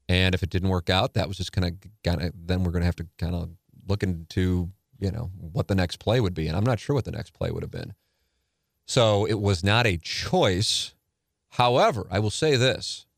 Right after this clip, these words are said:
because, because I can't, like, speak to, "Okay, I decided to do this as a strategy, and here is w-, what I would tell you about it." Although I realize, and I would say this on the radio often,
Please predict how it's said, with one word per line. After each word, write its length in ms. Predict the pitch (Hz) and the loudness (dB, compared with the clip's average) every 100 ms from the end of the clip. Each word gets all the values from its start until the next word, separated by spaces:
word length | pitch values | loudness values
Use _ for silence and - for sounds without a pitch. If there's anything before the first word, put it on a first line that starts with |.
| _ _ _ _ | _ _ _ _
because, 260 | 98 117 90 | 0 0 0
because 260 | 107 113 101 | 0 0 0
I 60 | |
can't, 260 | 90 120 95 | 0 -2 0
like, 160 | 101 | 0
speak 320 | - - 113 95 | -2 -2 -2 0
to, 120 | 123 | -2
"Okay, 220 | 156 123 | 0 0
I 60 | 113 | 0
decided 640 | 92 - - 147 175 147 | -2 -4 0 2 2 0
to 80 | 110 | -2
do 180 | 101 95 | 0 2
this 300 | 101 92 - | 2 0 -4
as 80 | |
a 40 | 85 | -10
strategy, 760 | - 135 156 123 85 87 90 - _ _ | -4 2 2 2 0 0 0 -4 _ _
and 120 | 101 95 | -2 0
here 240 | 107 131 | 2 2
is 120 | 110 | 2
w-, 180 | 98 87 | -2 -4
what 220 | 87 98 | 0 2
I 100 | 95 | 4
would 160 | 90 85 | 2 0
tell 180 | 139 135 | 0 0
you 80 | |
about 240 | 87 82 78 | 0 -4 -6
it." 80 | - | 0
Although 280 | 98 90 98 | 0 2 2
I 60 | |
realize, 800 | 92 95 196 117 87 85 104 - - _ _ _ | 2 2 2 2 0 0 -2 -4 -14 _ _ _
and 100 | 107 | 0
I 60 | 110 | 2
would 160 | 110 92 | 2 2
say 180 | 113 | 2
this 200 | 113 101 | 2 0
on 100 | 98 | 0
the 80 | 90 | 0
radio 400 | 92 131 135 85 | 2 2 2 0
often, 420 | 98 156 - - | 0 0 -2 -8